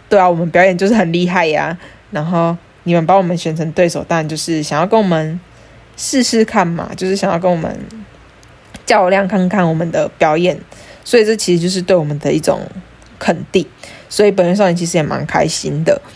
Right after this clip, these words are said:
然后我真的不知道为什么会是孙慧之后被代表回，就是回答，就是他就说，那希望就是我们可以一起创造出很棒的舞台这样。但是好好笑，就是派出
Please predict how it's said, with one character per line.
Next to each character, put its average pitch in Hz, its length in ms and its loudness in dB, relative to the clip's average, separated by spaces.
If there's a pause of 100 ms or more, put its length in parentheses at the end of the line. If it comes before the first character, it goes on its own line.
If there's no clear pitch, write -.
(160)
然 151 220 -2
后 165 300 2 (1300)
我 202 200 4
真 302 180 2
的 311 100 6
不 302 120 -2
知 294 60 -2
道 294 120 6
为 285 100 6
什 262 140 -2
么 185 100 2
会 233 180 4
是 247 320 0 (280)
孙 208 300 0
慧 220 200 4
之 180 100 0
后 170 140 4 (140)
被 208 140 2
代 196 240 0
表 147 200 -2
回， 156 280 -4 (520)
就 180 120 -4
是 180 100 -2
回 147 340 -2
答， - 300 -4
就 190 120 -2
是 185 220 0 (220)
他 - 80 0
就 180 180 6
说， 156 400 0
那 180 120 2
希 180 180 0
望 165 160 2
就 165 80 -4
是 160 420 -2 (240)
我 - 60 -2
们 147 180 -2
可 180 120 2
以 175 60 6
一 180 40 0
起 170 140 -4
创 165 220 -2
造 156 160 2
出 156 380 -2 (200)
很 - 180 -4
棒 165 220 0
的 147 100 0
舞 151 220 -6
台 - 180 -4 (120)
这 139 200 2
样。 151 180 0 (840)
但 269 140 4
是 262 180 6
好 185 180 2
好 185 200 2
笑， 175 260 2
就 185 100 2
是 226 200 4
派 226 220 2
出 196 320 2